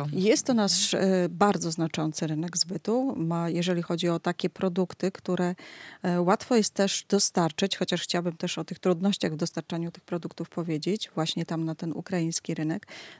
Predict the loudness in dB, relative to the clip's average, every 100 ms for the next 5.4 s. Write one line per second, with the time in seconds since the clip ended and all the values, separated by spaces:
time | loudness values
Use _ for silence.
0 | -4 -2 -2 -2 -2 -2 -2 -2 -2 -2
1 | -2 -2 -2 -2 -2 -4 -4 -4 -6 -6
2 | -4 -4 -4 -4 -2 0 2 0 0 -2
3 | -2 -2 -4 -6 -4 -4 -2 -2 4 4
4 | 4 2 -2 -4 -2 0 -2 -2 -4 -6
5 | -2 0 0 -4